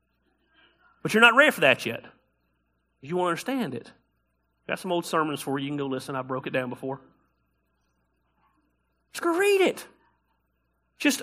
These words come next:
open it up and read it. Here's the third thing we're gonna do. As you read the Bible,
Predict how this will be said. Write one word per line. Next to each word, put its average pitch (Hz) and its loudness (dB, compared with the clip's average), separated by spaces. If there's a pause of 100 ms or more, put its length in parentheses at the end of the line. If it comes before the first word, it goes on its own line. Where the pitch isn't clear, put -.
open 247 6
it 330 4
up 180 6 (1200)
and 214 2
read 208 2
it. - -10 (1500)
Here's 208 6
the 208 2
third 240 6
thing 165 2
we're 135 0
gonna 120 -2
do. 104 -8 (1300)
As 208 6
you 196 0
read 294 4
the 294 4
Bible, 196 6